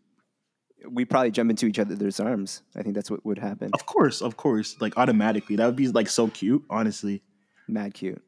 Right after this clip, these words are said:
Speaker 2: But yeah,
Speaker 1: Um,
Speaker 2: so
Speaker 1: but no, no, good sandwich. <laughs>
Speaker 2: Great
Speaker 1: Uh,
Speaker 2: sandwich.
Speaker 1: yeah, yeah, yeah. I'm, no, I'm about it. I'll, I'll definitely try it again when I get a chance to.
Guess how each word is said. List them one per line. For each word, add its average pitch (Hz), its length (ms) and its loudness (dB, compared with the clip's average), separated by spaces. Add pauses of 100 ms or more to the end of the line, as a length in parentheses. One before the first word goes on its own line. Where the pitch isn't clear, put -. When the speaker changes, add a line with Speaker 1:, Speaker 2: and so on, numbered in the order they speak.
(360)
Speaker 2:
But 104 140 -2
yeah, 175 160 2
Speaker 1:
Um, 117 480 4
Speaker 2:
so - 120 -6
Speaker 1:
but 123 100 2
no, 151 120 4
no, 156 180 0
good 120 200 -2
sandwich. 135 580 0
<laughs> - 60 -20 (880)
Speaker 2:
Great 277 280 2
Speaker 1:
Uh, 240 60 0
Speaker 2:
sandwich. 123 560 2 (380)
Speaker 1:
yeah, 147 260 4
yeah, 147 180 4
yeah. 110 260 2
I'm, 139 240 4
no, 127 140 6
I'm 117 120 4
about 123 280 4
it. 101 60 2
I'll, 92 200 0
I'll 113 80 2
definitely 120 260 0
try 120 140 2
it 107 60 2
again 101 320 0
when 95 100 0
I 95 40 -2
get 92 140 -4
a 95 40 -6
chance 95 320 -6
to. - 160 -10